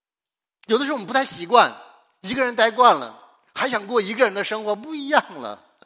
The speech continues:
你我开始进入到了另外一种生活。如果你还没有开始这种生活，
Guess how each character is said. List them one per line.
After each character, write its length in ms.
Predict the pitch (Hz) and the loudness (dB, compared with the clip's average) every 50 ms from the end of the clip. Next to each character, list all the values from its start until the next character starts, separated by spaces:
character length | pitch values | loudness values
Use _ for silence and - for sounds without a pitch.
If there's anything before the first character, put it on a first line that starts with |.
| _ _ _ _ - - 349 311 - | _ _ _ _ -14 -12 -12 -12 -10
你 180 | - 143 170 202 | -10 -8 -6 -4
我 220 | 214 196 151 131 | -2 -2 -2 0
开 180 | - 156 143 135 | 0 0 0 0
始 140 | 135 127 | -2 -6
进 160 | 117 - 160 147 | -8 -10 -12 -12
入 80 | 135 | -8
到 120 | 135 135 135 | -8 -6 -6
了 100 | 120 - - - | -8 -10 -10 -8
另 280 | - 190 214 254 262 254 | -4 -2 -2 -2 0 2
外 140 | 247 208 196 | 4 4 4
一 80 | 180 | 4
种 160 | 165 151 135 123 | 2 -2 -6 -10
生 200 | - 139 131 127 | -12 -14 -14 -16
活。 240 | - 113 107 101 _ _ _ _ _ _ _ _ _ _ | -18 -20 -20 -20 _ _ _ _ _ _ _ _ _ _
如 100 | 262 311 | -4 -2
果 100 | 330 339 | 0 0
你 80 | 285 | 2
还 140 | 220 233 247 | 2 2 0
没 220 | 220 202 226 294 | 2 2 0 2
有 120 | 320 302 254 | 2 0 -2
开 220 | - - 247 262 | 0 0 0 0
始 140 | 202 226 226 | 0 -2 -8
这 100 | 214 233 | -8 -10
种 140 | 214 196 185 | -8 -8 -8
生 200 | - 226 226 220 | -8 -8 -8 -4
活， 140 | 208 214 | -4 -4